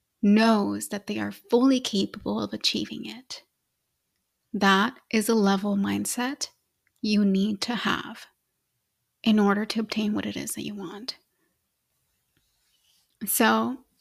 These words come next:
if I were to be able to go back in time and say this to my younger self who was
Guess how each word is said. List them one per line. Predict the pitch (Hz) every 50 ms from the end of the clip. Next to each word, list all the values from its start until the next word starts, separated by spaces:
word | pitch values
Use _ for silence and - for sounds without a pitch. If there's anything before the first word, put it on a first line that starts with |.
| _ _ _ _ _ _ _ _ _ _ _ _ _ _ _ _ _ _ _ -
if | 240 214 - -
I | 226 220 220
were | 220 226 240
to | - - 254
be | 240 - - 220
able | 220 - 214
to | 208 208
go | 208 208 208 208
back | 214 214 214 220 -
in | 269 262 262
time | - 240 226 220 214 233 262 - _ _ _ _ _ _ _ _ _ _ _ _ _ _ _ _ _ _ -
and | 233 214 208 208 202 196 196 196 196 - - _ _ _ -
say | - - - 214 202 202 202
this | 202 208 214 220 240 262 - - - - - - _ _ _ _ -
to | - - 220 202 196 202
my | 196 196
younger | 196 196 196 196 214 - 277 277
self | 262 247 220 240 240 240 - -
who | - 226 220 208
was | 226 214 214 - - -